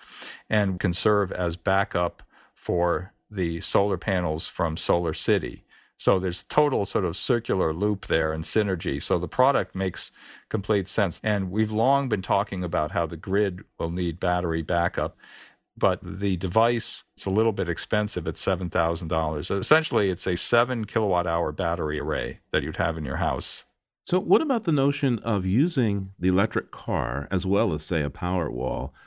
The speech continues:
Speaker 2: to support a household? I mean, you can store a lot of electricity and use it in a very flexible way.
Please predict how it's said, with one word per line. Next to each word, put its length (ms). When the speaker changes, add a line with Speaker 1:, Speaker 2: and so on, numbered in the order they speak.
Speaker 2:
to 100
support 560
a 60
household? 600
I 20
mean, 240
you 80
can 160
store 260
a 80
lot 200
of 80
electricity 720
and 240
use 180
it 100
in 60
a 40
very 160
flexible 520
way. 180